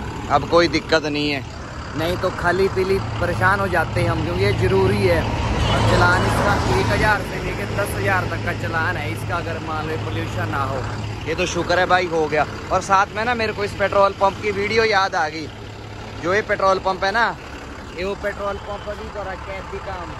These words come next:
जेला नो आ, ये कैदी रहे, एक और आई दी काम, जना शिमले भी उड़ाया दे रहे। सही पुट थोड़े ड्यूटी, मतलब मैं अपनी पहाड़ी भाषा में अपने भाई को बता रहा हूँ, जो ये, अ,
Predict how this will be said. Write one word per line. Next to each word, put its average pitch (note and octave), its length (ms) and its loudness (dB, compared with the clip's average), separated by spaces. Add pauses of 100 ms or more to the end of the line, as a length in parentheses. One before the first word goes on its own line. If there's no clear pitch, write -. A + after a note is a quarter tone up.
(320)
जेला G3 260 -8
नो G3 300 -8
आ, G#3 40 -8
ये F3+ 180 -8
कैदी E3+ 340 -10
रहे, D#3+ 180 -8 (480)
एक E3 120 -10
और F3+ 140 -6
आई F3+ 140 -6
दी G3 100 -8
काम, E3 400 -8
जना F#3+ 100 -6
शिमले F#3 460 -6
भी F#3 80 -8
उड़ाया F#3 340 -4
दे E3+ 120 -6
रहे। - 500 -8 (300)
सही F3 280 -2
पुट F3+ 200 -6 (120)
थोड़े E3 180 -4
ड्यूटी, C#3+ 340 -4 (360)
मतलब F#3 220 2
मैं G3+ 140 2
अपनी G#3 220 2
पहाड़ी G#3 320 2
भाषा F3+ 300 0
में F#3+ 80 -2
अपने F#3 160 -4
भाई F3+ 220 2
को F#3+ 140 -2
बता D#3+ 280 0
रहा E3 120 0
हूँ, F3 60 -4
जो F3 180 -2
ये, F#3+ 100 2
अ, - 40 -4